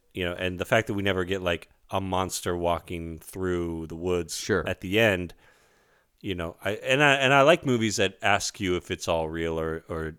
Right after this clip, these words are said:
Speaker 1: not.
Speaker 2: I do too.
Speaker 1: I think this one
Speaker 2: <laughs>
Speaker 1: just had, yeah, maybe it just had too many diversions in that, in that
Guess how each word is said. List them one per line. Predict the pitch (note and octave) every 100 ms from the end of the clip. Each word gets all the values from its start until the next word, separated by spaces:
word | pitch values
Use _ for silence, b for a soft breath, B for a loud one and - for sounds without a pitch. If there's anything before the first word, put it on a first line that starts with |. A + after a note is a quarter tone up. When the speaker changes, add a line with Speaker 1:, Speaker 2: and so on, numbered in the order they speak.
| -
Speaker 1:
not. | G2 F#2+ E2+
Speaker 2:
I | G#2
do | G#2
too. | B2+ C#3 F2 _ _ _ _ _ _ _ _ _ _ _ _ _ F#2+
Speaker 1:
I |
think | - G#2+ F#2+ G2+
this | C#3 F3 -
one | G2+ F#2 E2+ E2 F2+ A#2 C3 -
Speaker 2:
<laughs> | B2+ - -
Speaker 1:
just | D3 C3+
had, | C3+ B2 G#2+
yeah, | - G#2+ E2+ -
maybe | A2 A#2 C#3+ C3+
it | -
just | B2+
had | B2 G#2+ -
too | - A#2+ G#2+
many | G2 G2 G2 F#2+ F#2 F2 D#2+ _ _ _ _ _ _ _ _ _ _ _ _ _ -
diversions | A2 F#2+ F#2 E2+ F2+ E2+ F#2
in | E2+
that, | D#2 D#2 _ -
in | F2
that | D#2